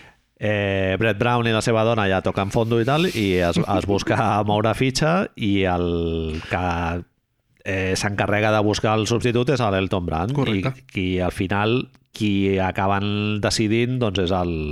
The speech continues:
Speaker 2: Doc
Speaker 1: el
Speaker 2: Rivers.
Speaker 1: Doc Rivers, que acaba el seu, també, així una mica com Kansas Destemplades, acaba la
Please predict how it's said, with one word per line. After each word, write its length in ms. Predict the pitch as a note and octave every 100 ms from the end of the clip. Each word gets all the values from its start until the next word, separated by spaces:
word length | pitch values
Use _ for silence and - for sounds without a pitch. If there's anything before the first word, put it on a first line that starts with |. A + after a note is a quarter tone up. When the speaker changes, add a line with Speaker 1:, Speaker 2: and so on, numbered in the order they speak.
| C#2+ - -
Speaker 2:
Doc 160 | C#3+
Speaker 1:
el 140 | F2 E2
Speaker 2:
Rivers. 160 | -
Speaker 1:
Doc 160 | F#2 F2+
Rivers, 400 | G#2+ A#2+ D3+ - - -
que 140 | F#2+ D2+ D2+
acaba 380 | D2+ E2 F2 G2 -
el 160 | - D2+
seu, 640 | E2 D#2 D#2+ D#2 D2+ D2+ D2+ - -
també, 300 | D2 D#2 D#2+ E2 E2 E2 E2
així 240 | E2+ F#2+
una 160 | E2 E2+
mica 220 | E2 E2+
com 160 | D#2+ E2+
Kansas 400 | - E2 F2 E2
Destemplades, 560 | F2+ - F2+ F#2+ G#2 A#2
acaba 320 | F2+ E2+ F#2
la 160 | F2+